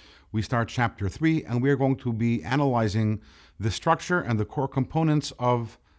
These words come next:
the nefesh elokis, of the godly soul. So, Tanya is mostly concerned with behavior, because ultimately that's what matters the most, is the behavior, as we will see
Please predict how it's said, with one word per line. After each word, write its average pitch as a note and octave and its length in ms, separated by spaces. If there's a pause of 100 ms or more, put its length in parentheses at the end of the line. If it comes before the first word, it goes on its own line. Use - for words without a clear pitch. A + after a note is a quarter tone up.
(180)
the F#2 100
nefesh B2+ 400
elokis, G#2+ 460
of G2+ 400
the F#2+ 140
godly F#2+ 320
soul. - 220 (1800)
So, D3 420 (1300)
Tanya G#3+ 360
is B2+ 280
mostly D3+ 640
concerned F3 640 (180)
with A#2 200
behavior, F2+ 420 (280)
because G2+ 200
ultimately A#2+ 420
that's G#2+ 220
what A2 100
matters G#2 300
the G#2 80
most, D3+ 260
is E2+ 100
the E2 60
behavior, C3 440
as G2+ 200
we G#2 60
will F#2+ 120
see A#2 320